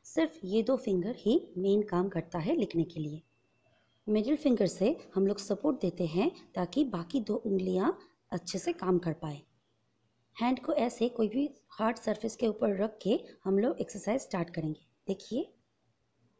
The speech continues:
मैं fingers tap कर रही हूँ one by one, One,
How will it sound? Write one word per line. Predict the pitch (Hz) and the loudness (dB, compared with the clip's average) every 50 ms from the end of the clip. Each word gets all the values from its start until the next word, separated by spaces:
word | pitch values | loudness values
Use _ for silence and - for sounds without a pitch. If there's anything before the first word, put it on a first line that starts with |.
| _ _ - | _ _ -2
मैं | 185 185 | -2 -2
fingers | 180 185 - 226 226 220 240 294 277 - - - | -2 0 0 0 2 2 2 0 0 -2 -4 -2
tap | 214 208 196 - - | -2 -2 -2 -2 0
कर | - 202 180 | 2 2 4
रही | 165 175 156 180 180 | 2 2 0 0 0
हूँ | 160 190 240 359 - - _ _ _ _ _ _ _ - | 2 2 0 0 -2 -4 _ _ _ _ _ _ _ -2
one | 190 202 202 202 | 0 2 2 4
by | 196 190 185 175 | 4 4 4 2
one, | 175 175 156 151 156 - _ _ _ _ _ _ _ _ _ _ _ _ _ _ _ _ _ - | 2 -2 -6 -8 -8 -12 _ _ _ _ _ _ _ _ _ _ _ _ _ _ _ _ _ -8
One, | 170 165 175 170 165 175 214 294 | -4 -2 0 2 2 2 2 0